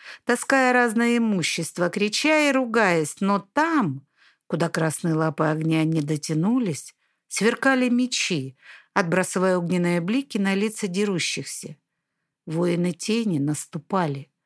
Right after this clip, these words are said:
Со всех сторон земли предков сбегались эльфы, пешие на лошадях, с оружием, мечами, копьями, луками.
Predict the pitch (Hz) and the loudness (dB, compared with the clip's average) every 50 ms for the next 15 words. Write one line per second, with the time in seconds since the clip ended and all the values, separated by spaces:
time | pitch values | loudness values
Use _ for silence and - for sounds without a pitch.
0 | _ _ - _ _ _ _ _ _ _ - - - 208 214 - - 320 302 - | _ _ -20 _ _ _ _ _ _ _ -8 -2 -2 0 0 0 -2 -2 -2 -2
1 | - - 262 254 254 247 220 214 202 214 208 196 196 202 202 202 240 262 285 285 | -2 0 0 2 2 2 0 0 0 0 0 2 0 0 0 0 -2 -2 -2 -2
2 | 285 _ - 156 147 151 147 147 151 175 165 180 233 262 247 262 254 - - - | -6 _ -6 -6 -4 -4 -4 -2 -2 -2 0 0 -2 0 -2 -2 -4 -4 -4 -2
3 | 262 226 175 139 131 - - - 156 147 - _ _ _ _ _ _ _ _ _ | 0 0 0 -2 -4 -8 -12 -14 -16 -16 -18 _ _ _ _ _ _ _ _ _
4 | _ - 254 302 302 - - - 147 143 143 143 143 147 147 139 - - 151 139 | _ -2 0 0 0 -2 -2 -2 -2 -2 0 -2 -2 -2 -2 -4 -4 -4 -4 -4
5 | 139 175 214 240 240 - - - - 143 135 160 202 220 226 208 160 151 135 127 | -2 0 0 0 -2 -4 -8 -6 -4 -4 -2 0 -2 0 0 0 -2 -2 -2 -4
6 | 127 127 131 127 _ _ _ _ _ _ _ _ 170 180 180 - - - 226 226 | -4 -8 -10 -14 _ _ _ _ _ _ _ _ -2 -2 -2 -2 0 2 4 4
7 | 220 202 175 156 151 147 - - 226 233 240 226 226 - 160 156 143 147 151 156 | 4 4 2 0 -2 -2 -4 -2 2 2 2 2 0 -2 -2 -2 0 0 0 0
8 | 180 202 233 254 254 220 - - 151 139 143 135 135 143 | 0 0 2 2 0 -2 -2 -4 -4 -4 -4 -6 -6 -10